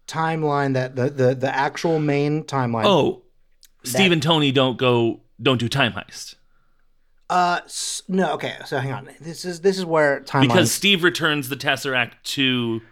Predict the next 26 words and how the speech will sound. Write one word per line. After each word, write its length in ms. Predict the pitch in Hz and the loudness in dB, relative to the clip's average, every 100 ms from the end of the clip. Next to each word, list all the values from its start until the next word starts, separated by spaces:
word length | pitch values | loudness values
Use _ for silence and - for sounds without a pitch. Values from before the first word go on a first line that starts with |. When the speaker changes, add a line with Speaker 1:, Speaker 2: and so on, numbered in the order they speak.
| _ _ _ _ _ _ | _ _ _ _ _ _
Speaker 2:
the 140 | 107 117 | -6 0
base. 300 | 131 127 127 | 2 4 4
Speaker 1:
Right. 340 | 117 - - | 2 -2 -8
Yeah. 280 | 143 131 95 | 0 2 2
So 140 | 117 | 2
that, 180 | 151 170 | 4 4
that's 160 | 180 180 | 2 4
what 40 | |
I 40 | 202 | 2
was 80 | 196 | 4
saying. 120 | 190 | 2
Speaker 2:
Before 80 | 175 | 2
Speaker 1:
Like, 100 | - | 0
Speaker 2:
he 60 | |
Speaker 1:
this 140 | 160 190 | -2 -4
is 80 | |
why 200 | 156 160 | 0 0
timeline 420 | 151 147 147 135 127 | 0 0 0 0 0
stuff 200 | 127 120 | -4 -4
is 100 | - | -4
so 240 | - 120 | -2 -2
weird, 320 | 113 110 - | -2 -6 -6
right? 200 | 117 120 | -6 -4
So, 140 | - 135 | 0 0
like, 200 | 131 127 | 0 -6
again, 480 | 117 180 170 139 | -4 0 0 -2